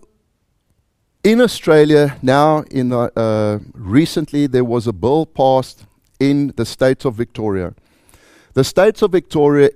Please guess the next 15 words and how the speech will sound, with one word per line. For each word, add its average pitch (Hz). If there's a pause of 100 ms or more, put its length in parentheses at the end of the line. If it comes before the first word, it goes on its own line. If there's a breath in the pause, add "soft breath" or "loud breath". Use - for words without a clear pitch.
is 156
one 131
of 127
the 127
largest 165
states - (680)
in 123
Australia. 139 (1120)
It's -
one 131
of 135
the 131
three 135
largest 123
states. -